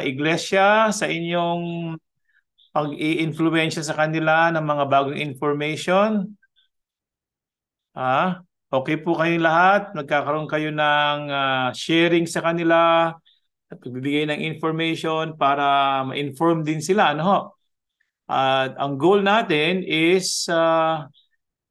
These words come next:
information lang. Share the information. Ah, una, syempre, kayo. Tapos, habang tumatagal, nasishare nyo sa iba, dumadaming nakakaalam.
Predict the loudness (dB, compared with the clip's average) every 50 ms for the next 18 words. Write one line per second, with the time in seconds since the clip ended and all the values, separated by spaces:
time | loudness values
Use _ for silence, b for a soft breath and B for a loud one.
0 | _ _ _ -2 -2 0 2 2 4 4 4 4 4 4 2 2 2 4 4 4
1 | 2 2 -2 -6 -10 -4 -2 0 2 2 2 2 2 2 0 0 -2 -4 -4 -4
2 | -4 -4 -2 -2 -2 -4 -4 -4 -2 0 0 2 2 0 0 -2 -6 -8 -10 -14
3 | -18 b b b b b b _ _ _ _ -8 -6 -2 0 2 2 2 2 2
4 | 0 0 -2 0 0 0 2 2 2 0 0 0 2 2 4 4 4 4 2 2
5 | -2 -6 -10 _ _ _ _ _ _ _ _ _ _ _ _ _ _ _ _ _
6 | -2 -2 -2 -2 -2 -2 0 0 0 0 0 -2 -4 -6 -10 -12 -12 -8 -2 0
7 | 0 0 2 2 0 0 0 -4 -6 -8 -8 -8 -8 -6 -4 -2 -2 -2 -2 -2
8 | 0 2 4 4 4 2 0 -2 -4 -6 -6 -8 -6 -4 -4 -4 -4 -6 -6 -4
9 | -4 -4 0 2 2 2 4 2 0 -2 -4 -4 -4 -4 -2 -2 -2 -2 -2 -4
10 | -8 -6 -6 -6 -2 0 0 2 4 4 4 2 2 -2